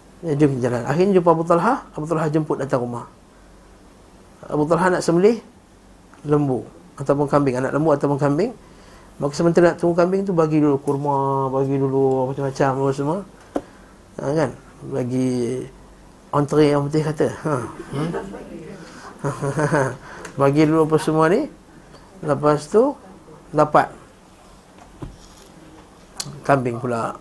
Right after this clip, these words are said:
Tu akhirnya Nabi kata, "Kamu akan ditanya tentang nikmat ini, eh. Kamu akan ditanya tentang nikmat yang kamu dapat." Jadi, zahirnya yang Abu Talha ni adalah Abu Talha yang, yang miskin, yang dalam ni, yang cukur ni.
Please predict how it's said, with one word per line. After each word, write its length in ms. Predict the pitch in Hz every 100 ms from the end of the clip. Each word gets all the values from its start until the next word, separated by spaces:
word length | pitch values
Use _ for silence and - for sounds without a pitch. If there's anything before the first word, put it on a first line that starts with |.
| - - - - - -
Tu 120 | -
akhirnya 240 | 139 139 131
Nabi 120 | 135
kata, 120 | 139
"Kamu 160 | 139 131 127
akan 100 | 135
ditanya 300 | 123 131 131 123
tentang 240 | 135 127
nikmat 240 | 127 147 -
ini, 320 | 123 113 147
eh. 40 | - - - - - -
Kamu 200 | 131 135
akan 280 | 139 139 131
ditanya 240 | 127 131 123
tentang 240 | 131 160
nikmat 280 | 143 127 120
yang 80 | 117
kamu 80 | 120 117
dapat." 160 | - -
Jadi, 320 | 127 185 165 143 -
zahirnya 540 | 131 135 170 190 190 226 - - - - - - -
yang 400 | 143 147 143 139
Abu 240 | 143 147
Talha 320 | 143 147 156 185
ni 160 | 175
adalah 100 | 147 131
Abu 40 |
Talha 260 | 135 135 139
yang, 200 | 143 170 175 - - - - - - - - - - - -
yang 80 | 143
miskin, 320 | 135 - 120 113 - -
yang 160 | 143 143
dalam 240 | 143 147
ni, 120 | 143 127
yang 80 | 127
cukur 400 | 156 - 131
ni. 40 | 113